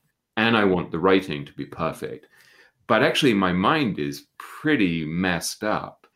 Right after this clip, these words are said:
So I'm desperately trying to rein everything in, but my mind is all over the place and not very organized.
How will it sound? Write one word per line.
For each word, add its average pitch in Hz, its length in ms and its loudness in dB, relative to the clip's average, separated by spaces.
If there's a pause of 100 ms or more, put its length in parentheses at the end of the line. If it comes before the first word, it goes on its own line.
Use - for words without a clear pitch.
So 104 180 0
I'm 104 180 2
desperately 117 440 0
trying 90 220 -2
to 78 80 -6
rein 85 340 -2
everything 76 340 -4
in, 110 140 2
but 87 200 -6
my 90 100 0
mind 156 280 2
is - 260 -8
all 95 220 6
over 95 200 6
the 78 100 -6
place - 340 -12
and 82 140 -4
not 104 240 -2
very 78 200 -2
organized. - 800 -4